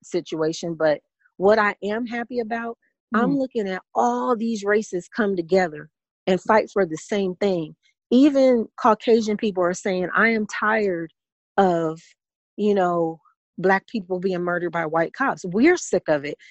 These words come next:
Speaker 1: But
Speaker 2: Yeah.
Speaker 1: that's what we need. And, you know, people keep saying Black Lives Matter. No, all lives matter. We're not saying, everybody knows all lives matter. But if you have a street and one house is burning down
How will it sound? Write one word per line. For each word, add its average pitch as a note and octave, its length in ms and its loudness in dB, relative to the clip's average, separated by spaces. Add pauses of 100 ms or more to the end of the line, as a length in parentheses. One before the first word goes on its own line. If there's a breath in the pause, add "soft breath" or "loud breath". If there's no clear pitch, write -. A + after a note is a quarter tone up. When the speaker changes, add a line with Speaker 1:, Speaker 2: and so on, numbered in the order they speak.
(160 soft breath)
Speaker 1:
But G#3+ 120 4
Speaker 2:
Yeah. F3 40 4
Speaker 1:
that's E4+ 220 0
what C4 140 0
we G#3+ 160 -4
need. A3+ 420 -6
And, F3+ 320 -4
you G#3+ 140 2
know, G3+ 160 2
people A#3+ 340 0
keep G#3+ 240 -2
saying G3 340 0
Black G3+ 280 0
Lives F#3+ 300 -2
Matter. F#3+ 320 0
No, A3 400 2
all G#3+ 220 2
lives F#3 280 0
matter. F3 340 0 (300 loud breath)
We're A#3+ 80 6
not C#4 200 2
saying, C4 460 0
everybody D4 580 2
knows C#4 360 -2
all G#3 240 4
lives F#3 280 0
matter. G3+ 500 -6 (260 soft breath)
But A3 100 4
if A3+ 160 2
you C#4 120 -4
have D4+ 220 -8
a G#3 40 -4
street - 420 -6
and F#3 100 -4
one - 260 8
house A#3 340 2
is G3 120 -6
burning G#3 180 -6 (200)
down G3 400 0